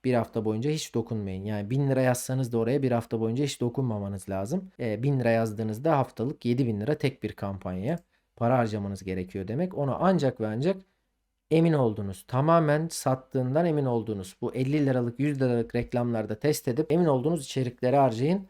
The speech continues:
Yani elli lira evet açık artırmalarda düşük kalacak ama test yaparken de şöyle ki şu anki piyasada çok daha doğru bir rakam gibi geliyor bana. Bunun dezavantajı ne?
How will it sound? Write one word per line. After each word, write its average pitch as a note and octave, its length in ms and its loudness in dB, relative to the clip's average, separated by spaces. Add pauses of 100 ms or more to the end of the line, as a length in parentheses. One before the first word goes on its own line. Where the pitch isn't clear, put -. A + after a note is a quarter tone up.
Yani A2+ 140 -2
elli D#3+ 340 2
lira D3 140 8
evet C#3+ 200 6
açık - 240 -4
artırmalarda C3 720 2
düşük - 300 -8
kalacak D3+ 460 2 (260)
ama A#2+ 180 -2
test D3 280 2
yaparken A#2 560 -2
de D3 140 2
şöyle A2 520 -6
ki - 120 -12
şu - 200 -4
anki A2+ 280 -2
piyasada G#2 480 -4 (280)
çok - 260 -4
daha B2+ 180 4
doğru B2+ 240 0
bir A#2+ 80 2
rakam A2+ 360 -2
gibi A2 220 -8
geliyor A#2 380 0
bana. G#2 260 -2 (140)
Bunun D#3 280 2
dezavantajı A2+ 680 2
ne? F#3 220 0